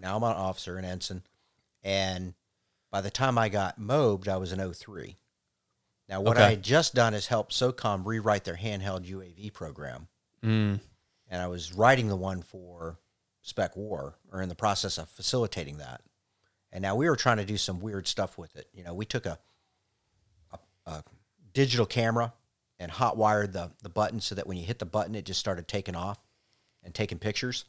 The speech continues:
Speaker 2: Mm-hmm.
Speaker 1: And then you could throw it, put it up in the air and do racetracks and create your own imagery that you then brought into the mission planning software,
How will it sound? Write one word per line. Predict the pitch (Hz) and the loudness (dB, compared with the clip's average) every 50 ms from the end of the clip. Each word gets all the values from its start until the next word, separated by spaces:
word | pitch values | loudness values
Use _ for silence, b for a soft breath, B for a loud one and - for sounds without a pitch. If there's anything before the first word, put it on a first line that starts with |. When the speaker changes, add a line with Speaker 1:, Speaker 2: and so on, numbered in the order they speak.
| - 131 | -12 -12
Speaker 2:
Mm-hmm. | 127 120 123 120 | -4 0 2 2
Speaker 1:
And | 117 - _ _ - | 0 0 _ _ -8
then | 101 101 104 | -6 -4 -2
you | 113 117 | -2 -2
could | - 110 87 | -2 -4 -6
throw | - - - 117 120 135 139 120 90 | -6 -6 2 4 6 6 8 6 4
it, | 95 - - _ _ _ _ _ _ _ _ _ _ _ _ _ _ _ _ _ _ _ _ _ _ _ _ | 2 -2 -6 _ _ _ _ _ _ _ _ _ _ _ _ _ _ _ _ _ _ _ _ _ _ _ _
put | - 156 147 | 4 4 8
it | 139 | 8
up | 143 139 - | 8 8 8
in | 139 117 | 6 4
the | 113 120 131 | 6 6 8
air | 139 135 123 | 8 8 8
and | 110 107 | 8 6
do | 117 110 95 | 2 2 4
racetracks | 107 123 143 - - - 113 98 92 90 - - 107 | 4 4 4 4 2 4 4 4 4 2 0 -4 -6
and | 95 - | -8 -4
create | - 110 107 110 107 - - | -2 -2 0 0 -2 -2 -2
your | 104 101 | -2 0
own | 95 92 98 | 0 0 0
imagery | 123 143 147 113 87 90 87 85 85 82 - _ _ _ _ _ _ _ _ _ _ | 2 2 2 0 -2 -4 -6 -6 -8 -10 -12 _ _ _ _ _ _ _ _ _ _
that | - - - | -16 -12 -10
you | 98 101 104 | -10 -8 -4
then | 107 123 123 113 | 0 0 2 4
brought | 117 117 110 110 107 | 6 6 8 8 6
into | 110 110 107 95 - - 113 104 101 90 | 4 2 0 -2 -2 -2 -2 -2 -2 -4
the | 95 95 92 90 87 | -4 -6 -6 -6 -8
mission | 90 107 110 107 - 110 95 | -8 -6 -4 -4 -4 -4 -2
planning | - 117 123 127 127 113 | 0 2 2 2 2 0
software, | - - 101 92 92 - - 101 98 98 98 95 - | 0 0 0 0 -2 -4 -6 -6 -4 -2 -2 -2 -4